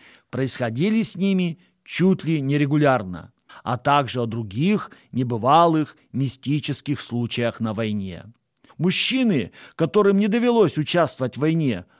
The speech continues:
слушали захватывающие истории, но не все. Кто-то пытался выразительно, но невразумительно запеть. Кто-то, обняв приятеля,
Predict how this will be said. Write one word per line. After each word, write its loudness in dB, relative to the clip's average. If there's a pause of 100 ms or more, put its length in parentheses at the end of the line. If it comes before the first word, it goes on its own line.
слушали 0
захватывающие 0
истории, 0 (100)
но 0
не 2
все. 0 (420)
Кто-то 0
пытался -2
выразительно, -2 (280)
но 0
невразумительно 2
запеть. -4 (440)
Кто-то, 2 (200)
обняв 2
приятеля, 2